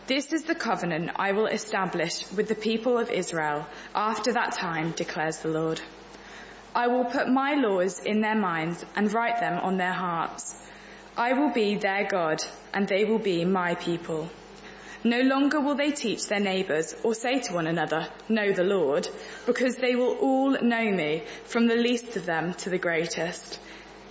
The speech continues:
For I will forgive their wickedness and will remember their sins no more."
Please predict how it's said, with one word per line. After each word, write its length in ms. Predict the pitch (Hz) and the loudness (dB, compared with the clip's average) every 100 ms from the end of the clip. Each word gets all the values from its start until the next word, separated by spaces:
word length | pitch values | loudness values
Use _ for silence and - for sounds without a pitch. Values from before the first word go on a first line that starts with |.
| - | -18
For 180 | - 262 | -4 0
I 240 | - 254 262 | 2 2 4
will 160 | 294 | 2
forgive 460 | 285 311 226 196 - | 2 2 2 2 2
their 160 | 196 | 2
wickedness 680 | 196 185 196 170 170 170 - - - - | 2 0 -2 0 -2 -4 -10 -16 -8 0
and 160 | 214 | 4
will 140 | 226 226 | 4 4
remember 400 | 233 233 247 247 | 2 2 2 2
their 200 | 262 262 | 0 0
sins 540 | - 180 180 185 - - | 0 0 0 -2 -6 -2
no 200 | 190 190 | 0 2
more." 340 | 175 147 160 | 2 2 0